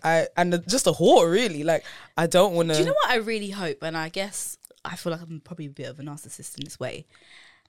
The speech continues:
Speaker 2: I feel like we do it in a different kind of way.
Speaker 1: I feel like I know what you mean. I hope.
Speaker 2: I think we package it a, maybe a little bit different.
Speaker 1: Yeah, do you know what it is? I,
Speaker 2: That's
Speaker 1: I agree with you.
Speaker 2: self-pleasuring woman, um, follow, you know, woman. <laughs>
Speaker 1: Mm-hmm.
Speaker 2: Um, that's self-pleasuring.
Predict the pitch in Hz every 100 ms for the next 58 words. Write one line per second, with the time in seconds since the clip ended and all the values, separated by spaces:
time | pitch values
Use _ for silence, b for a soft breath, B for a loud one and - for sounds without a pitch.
0 | _ _ _ 339 - 480 466 - 185 277
1 | 277 269 214 202 202 247 214 - 240 247
2 | 247 240 233 233 233 233 339 453 208 180
3 | 151 147 180 170 147 233 - 311 247 180
4 | 262 - 285 320 - - 240 214 - 202
5 | - 196 196 185 208 196 185 - 180 -
6 | 247 311 - _ B B _ 302 277 370
7 | 523 453 339 269 226 147 - - 233 269
8 | 262 277 277 254 208 214 208 180 160 156
9 | 151 143 139 127 - 147 139 143 151 139
10 | 143 135 135 147 143 139 - 262 - -
11 | - 185 190 190 190 196 - 220 - 220
12 | 202 - 170 156 143 139